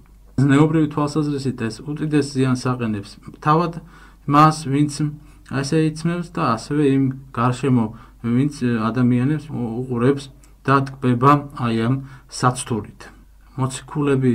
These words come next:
პირდაპირ ბრძანებენ, რომ აგრეთვე დედათა წესიერებისა სამკაულითა მორცხვად და ღირსებით შემკობა თავთათვისთა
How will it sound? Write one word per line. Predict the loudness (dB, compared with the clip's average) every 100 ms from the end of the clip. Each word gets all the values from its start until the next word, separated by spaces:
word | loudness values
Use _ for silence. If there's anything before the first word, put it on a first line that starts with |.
| 0 -10 -16
პირდაპირ | -8 -6 -4 -4 -2
ბრძანებენ, | 2 4 4 0 -6 -8
რომ | -6 -6 -10 -18 -20 -20 -20 -20 -12
აგრეთვე | -6 -4 -2 -4
დედათა | 0 2 6 4 4 2 0
წესიერებისა | -2 -6 -6 -4 0 2 2 0 -4 -4 -4 -2
სამკაულითა | 2 2 2 0 0 0 0 -2 0
მორცხვად | 0 2 0 0 -4 -2 -2 -4
და | -8
ღირსებით | -6 2 2 2 0 -2 0 -4 -6
შემკობა | -10 -2 0 2 0 0 -2
თავთათვისთა | -2 -4 -4 -4 -4 -2 -4 -4 -10